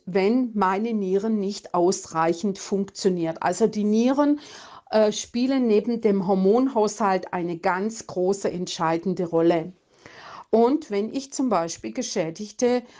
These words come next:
geschwächte Nieren habe oder chronisch geschädigte Niere.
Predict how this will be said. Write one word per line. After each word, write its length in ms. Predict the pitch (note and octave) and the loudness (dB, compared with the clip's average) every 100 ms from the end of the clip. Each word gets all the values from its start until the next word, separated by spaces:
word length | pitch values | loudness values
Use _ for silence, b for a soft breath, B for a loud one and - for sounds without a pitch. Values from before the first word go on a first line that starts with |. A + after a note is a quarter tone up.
| B | B
geschwächte 680 | G3 G3 F3 E3+ E3+ - B3 | 0 0 0 -2 -2 0 2
Nieren 680 | B3+ C4+ D4 D4+ G#3+ E3 F3 | 4 6 6 4 0 -2 0
habe 400 | E3 E3 F3+ - | 0 2 0 2
oder 240 | G3+ B3 | 4 2
chronisch 500 | B3 B3 C4+ C4+ C4 | 0 0 4 2 0
geschädigte 720 | - - F3+ E3 D#3+ D3+ - D#3 | -6 -4 -2 -2 -4 -10 -6 -4
Niere. 400 | D3+ D#3 D#3+ | -4 -4 -6